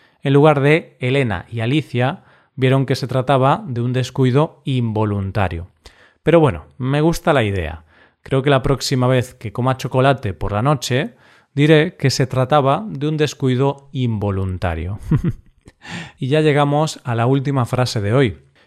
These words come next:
Estas frases que hemos visto hoy son una pequeña representación, pero utilizamos muchísimas cuando hablamos. Así, también ganamos tiempo para pensar en lo que queremos decir.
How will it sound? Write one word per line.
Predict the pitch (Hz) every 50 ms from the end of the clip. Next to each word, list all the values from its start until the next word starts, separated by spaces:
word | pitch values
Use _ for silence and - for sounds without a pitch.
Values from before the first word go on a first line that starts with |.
| _ _ -
Estas | 123 117 - 127 117 -
frases | - 131 139 151 - - 139 131 139 -
que | - - 107
hemos | 98 98 98 95
visto | 110 107 - - - 110
hoy | 120 139 139 135 139 165 - -
son | - - - 123 120 120
una | 123 127 127 120
pequeña | - 117 - 127 120 120 123 120 120
representación, | 113 120 113 - 117 - 113 107 98 92 90 85 - - 131 120 98 90 - _ _ _ _ _ _ _ _
pero | - 123 113 120
utilizamos | 113 - 120 123 123 139 143 156 170 156 135
muchísimas | 135 131 127 131 127 127 - - 147 - - 139 131 135 143 -
cuando | - - 127 110 101 98 92
hablamos. | 92 98 101 98 95 87 87 101 - - - _ _ _ _ _ _ _ _ _
Así, | - 113 113 - - 151 147 135 156 202 202 - -
también | 107 95 104 113 127 131 127 131 147 160 151
ganamos | 123 107 104 98 104 113 113 110 -
tiempo | - 143 139 139 139 127 120 127 135 135
para | - 117 110 107
pensar | 104 110 104 104 - 120 120 131
en | 131 127 120
lo | 117 107
que | - 104
queremos | - - 104 110 117 127 123 104 92
decir. | 92 87 - 151 156 139 113 - -